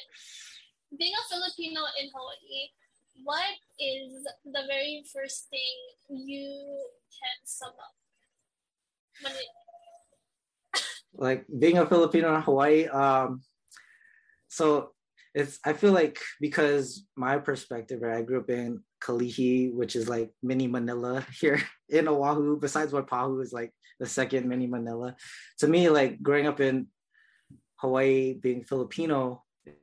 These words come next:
Speaker 2: is, like, it's just, like, normal to me, because, like, the demographic here in Kalihi when I was growing up, I think, like, eighty percent of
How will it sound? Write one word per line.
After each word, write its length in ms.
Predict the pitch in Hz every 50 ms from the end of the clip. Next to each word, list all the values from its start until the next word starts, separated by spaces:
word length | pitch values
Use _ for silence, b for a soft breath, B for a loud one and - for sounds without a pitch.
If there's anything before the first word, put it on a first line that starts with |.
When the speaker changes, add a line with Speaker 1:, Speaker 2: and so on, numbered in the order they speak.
| _ _ -
Speaker 2:
is, 180 | 123 120 117 120
like, 260 | 120 113 113 110 - _ _ _ -
it's 100 | 127 139
just, 100 | 160 190
like, 160 | 180 160 -
normal 460 | 127 131 147 170 180 160 139 127 117 -
to 120 | - 131
me, 120 | 131 127
because, 240 | 120 117 - 135 127
like, 240 | 135 139 127 - - - - _ _ _ _ -
the 240 | 127 135 - 135 135
demographic 760 | 139 147 151 156 151 131 143 139 147 - - 143 131 - - - -
here 120 | - 139 131
in 60 | 127
Kalihi 680 | 127 131 123 131 131 131 - _ - 135 135 131 135 123
when 120 | 127 127 120
I 40 |
was 100 | 120 117
growing 200 | 113 131 123 123
up, 120 | 123 113 - 117
I 60 | 113
think, 160 | 113 - 127
like, 120 | 120 113 - -
eighty 200 | 127 127 135 135
percent 480 | 135 - 123 123 - - 135 127 - - _ B B B B B B B B B B B B -
of 400 | 117 120 123 123 120 117 113